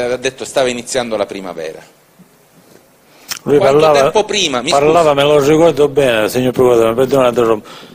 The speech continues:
Speaker 2: Con l'approssimarsi della buona stagione ci possiamo mettere fuori. È un passaggio perfetto.
Speaker 1: Eh. E
Speaker 2: Prego.
Speaker 1: questo è un momento in cui Provenzano la incarica di questo omicidio.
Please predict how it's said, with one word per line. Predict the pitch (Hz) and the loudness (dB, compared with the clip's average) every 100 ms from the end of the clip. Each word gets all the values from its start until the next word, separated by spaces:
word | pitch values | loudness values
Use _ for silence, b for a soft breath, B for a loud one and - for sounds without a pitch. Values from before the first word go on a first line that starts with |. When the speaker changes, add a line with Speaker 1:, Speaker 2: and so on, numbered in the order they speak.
| B _ | B _
Speaker 2:
Con | - 135 | -4 0
l'approssimarsi | 139 - 143 - 143 160 - 123 | 0 0 -4 -4 -2 -2 -2 -4
della | 120 123 123 | -2 0 -2
buona | 120 135 123 | -2 0 0
stagione | 113 143 139 156 127 104 | 0 -2 0 0 0 -4
ci | - 123 | -6 -2
possiamo | 120 - 127 | -2 0 0
mettere | 127 - 110 | -2 -2 -2
fuori. | 101 98 90 85 _ - | -2 -2 -2 -6 _ -10
È | - | -2
un | 139 135 | -2 -2
passaggio | 120 147 - - 151 - 113 | -4 -2 0 0 0 -2 -4
perfetto. | 120 - 92 - - _ _ - 104 | -4 -4 -8 -10 -20 _ _ -20 -14
Speaker 1:
Eh. | 107 | -14
E | - _ _ - - - _ _ - | -14 _ _ -20 -20 -20 _ _ -8
Speaker 2:
Prego. | 165 | -4
Speaker 1:
questo | - 202 - | -2 -2 0
è | 156 | -2
un | 139 | 0
momento | 120 110 101 - | -4 -4 -8 -10
in | 160 | -8
cui | 180 160 | -2 -2
Provenzano | 135 160 185 - 151 131 123 | 0 -2 -2 -2 -2 0 0
la | 135 | -2
incarica | 127 139 123 104 | -2 -2 -2 -2
di | 107 | -6
questo | 101 107 - | -6 -8 -8
omicidio. | 92 85 80 | -14 -14 -18